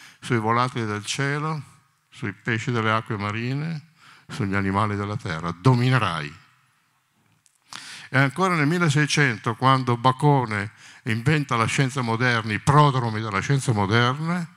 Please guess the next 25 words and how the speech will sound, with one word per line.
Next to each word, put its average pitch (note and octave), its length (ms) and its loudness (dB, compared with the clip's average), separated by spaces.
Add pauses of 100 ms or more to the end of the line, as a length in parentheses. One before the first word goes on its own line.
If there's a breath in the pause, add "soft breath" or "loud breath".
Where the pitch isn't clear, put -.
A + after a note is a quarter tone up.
(600 loud breath)
dice C3 420 2
esplicitamente C3+ 1300 -4 (420 loud breath)
che B2 60 -4
attraverso C3 520 0
la A#2+ 120 -2
scienza C#3+ 340 -2
e C3 60 0
la A#2 100 -2
tecnica A2+ 560 -4
noi C3+ 320 -2
riduciamo C3 720 2
le A2+ 160 0
pene D3+ 400 2
del A#2 140 -2
peccato B2 480 0
originale, G2+ 920 -2 (600 loud breath)
e A2+ 100 -4
le A2 140 0
pene C#3+ 340 0
del B2 160 -6
peccato B2+ 360 0
originale B2+ 640 -2
sono, G#2 640 -4
se - 160 -6
ricordate, A#2 840 -2